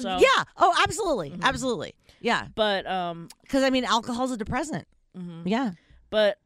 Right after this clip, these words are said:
Speaker 1: at, and so we recorded this, and, um, we put this one in the can, and then we had another episode that was really good that's gonna be next week. That's gonna be Bruce.
Speaker 2: Bruce,
Speaker 1: He's
Speaker 2: yeah.
Speaker 1: great.
Speaker 2: Bruce is great.
Speaker 1: And we've got some other people lined up. It's
Speaker 2: Jen after that.
Speaker 1: Mm-hmm.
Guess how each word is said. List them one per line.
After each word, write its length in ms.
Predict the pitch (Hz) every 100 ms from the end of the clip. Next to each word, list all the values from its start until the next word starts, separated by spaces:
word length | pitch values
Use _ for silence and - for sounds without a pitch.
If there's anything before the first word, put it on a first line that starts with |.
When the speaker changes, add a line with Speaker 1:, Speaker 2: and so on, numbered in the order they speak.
| _
Speaker 1:
at, 220 | 220 233 -
and 240 | 226 226
so 160 | - 262
we 160 | 254 339
recorded 560 | 403 - 392 349 269
this, 420 | 330 330 - - - -
and, 500 | 247 240 233 226 -
um, 200 | 208 214
we 100 | 226
put 180 | 247 -
this 160 | 254
one 140 | 247 262
in 80 | 247
the 60 |
can, 340 | 240 233 247 240
and 80 |
then 60 | 214
we 80 | 202
had 100 | 180
another 400 | 180 202 220 226
episode 440 | 220 226 233 220
that 100 | 214
was 280 | 208 220 180
really 280 | 196 226 220
good 200 | 208 208
that's 140 | 196 -
gonna 140 | 185
be 80 | 180
next 280 | 175 175 -
week. 240 | 190 202 -
That's 160 | 180
gonna 120 | 196 185
be 120 | 185
Bruce. 180 | 170 180
Speaker 2:
Bruce, 440 | 196 196 226 -
Speaker 1:
He's 80 | -
Speaker 2:
yeah. 420 | 175 175 185 185
Speaker 1:
great. 180 | 180 196
Speaker 2:
Bruce 180 | 175 165
is 140 | 185
great. 340 | 165 170 175 202
Speaker 1:
And 240 | 185 196 196
we've 140 | 214
got 160 | 220 208
some 120 | 220
other 140 | 202
people 280 | 208 214 214
lined 300 | 202 180 180
up. 180 | 175 -
It's 140 | 156
Speaker 2:
Jen 220 | 180 180 190
after 320 | 190 190 214
that. 340 | 196 180 196
Speaker 1:
Mm-hmm. 140 | 185